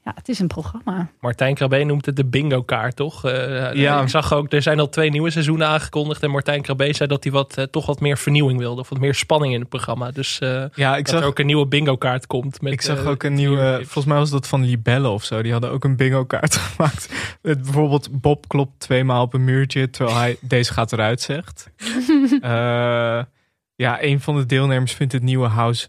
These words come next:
Speaker 3: huis wel een beetje klein. Alex geeft de deelnemers een lezing over hun te hoge eisen.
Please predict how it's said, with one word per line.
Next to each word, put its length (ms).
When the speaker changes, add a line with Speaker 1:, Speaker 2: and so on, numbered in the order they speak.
Speaker 3:
huis 440
wel 160
een 120
beetje 300
klein. 440
Alex 360
geeft 200
de 80
deelnemers 520
een 100
lezing 360
over 220
hun 160
te 120
hoge 380
eisen. 520